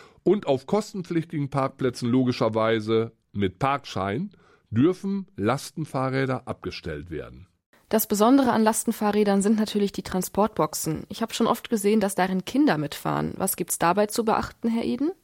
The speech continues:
Speaker 1: In der Transportbox eines Lastenrades sitzen die Kinder höher als in einem Fahrradanhänger.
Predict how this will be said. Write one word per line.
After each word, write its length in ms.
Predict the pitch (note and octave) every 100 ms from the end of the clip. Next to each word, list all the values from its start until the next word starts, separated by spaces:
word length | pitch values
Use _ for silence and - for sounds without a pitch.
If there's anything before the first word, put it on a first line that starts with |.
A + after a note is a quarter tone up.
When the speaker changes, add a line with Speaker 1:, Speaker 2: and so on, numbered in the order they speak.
| _
Speaker 1:
In 100 | B2+
der 160 | B2+ A#2+
Transportbox 1160 | - A2+ - - - A3 A#3+ _ - F2+ - -
eines 320 | A2 G#2+ C3
Lastenrades 800 | C#3 E3+ - G#2 F#2+ G2 C#3 A#2
sitzen 440 | D#3+ F3 - A#2+
die 160 | A2 A#2
Kinder 420 | - D#3 C#3+ A2
höher 460 | A#2+ C3 E3 G3+ -
als 260 | B2 D#3
in 100 | C3+
einem 320 | C#3 C3+ C#3 D3
Fahrradanhänger. 1000 | - E3+ A2+ D#2 F2+ E2+ E2 A#1+ G1+